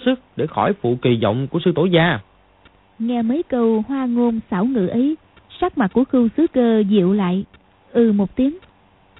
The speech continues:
Speaker 2: Dương Quá nói tiếp:
Speaker 1: "Nào ngờ bỗng nhiên có một con chó điên đâu chạy đến, chẳng nói chẳng rằng xông vào cắn đệ tử. Đệ tử đá đuổi nó đi. Con chó điên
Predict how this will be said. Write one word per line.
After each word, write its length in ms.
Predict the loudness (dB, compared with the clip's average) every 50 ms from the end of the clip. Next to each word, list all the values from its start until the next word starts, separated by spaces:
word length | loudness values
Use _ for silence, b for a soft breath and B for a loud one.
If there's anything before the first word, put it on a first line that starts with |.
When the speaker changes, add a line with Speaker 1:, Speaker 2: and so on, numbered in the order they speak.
| _ 0
Speaker 2:
Dương 220 | 2 2 2 2
Quá 340 | 2 0 0 0 0 0 0
nói 280 | 0 2 2 2 0 0 -2 0
tiếp: 180 | 0 0 0 0 _ _ _ _ _ _ _ -20 _ _ _ _ _ _ 2
Speaker 1:
"Nào 260 | 2 4 4 4 2
ngờ 280 | 2 2 2 2 0 -2 -8 _ _
bỗng 260 | -2 0 0 0 0 0
nhiên 140 | 0 0
có 80 | 0 0
một 120 | -2 -2 -4
con 120 | -4 -2
chó 120 | -2 0 0
điên 280 | 2 0 0 0 0
đâu 220 | 0 0 0 0 0
chạy 160 | -2 -2 -2
đến, 220 | 0 0 -2 -2 -4 -8 _ _ _ _ _ -20 -20 _ _ _ _
chẳng 200 | -4 -2 -2 0
nói 160 | 0 0 0 0
chẳng 180 | -2 -4 -4 -2
rằng 280 | -2 -2 -4 -4 -6 -6 -4
xông 160 | -4 -2 0
vào 120 | 0 -2 -2
cắn 300 | -2 -2 -4 -2 -2 0
đệ 100 | 0 0
tử. 260 | 0 0 -2 -2 -2 -6 -10 _ _ _ _ _ _ _ _ _ -20 _ _ _ _ _ _ _ -2
Đệ 140 | -2 -2
tử 240 | 0 0 -2 -2 -2
đá 260 | 0 0 0 0 0
đuổi 180 | 0 0 -2 -2
nó 80 | 0 0
đi. 220 | 0 -2 -2 -4 -10 _ _ _ _ _ _ _ _ _ _ _ _ _ _ _
Con 320 | -4 -2 -2 -2 -2 -4 -6 -6
chó 200 | -6 -4 -4 -2
điên 320 | -2 -2 -2 -2 -4 -6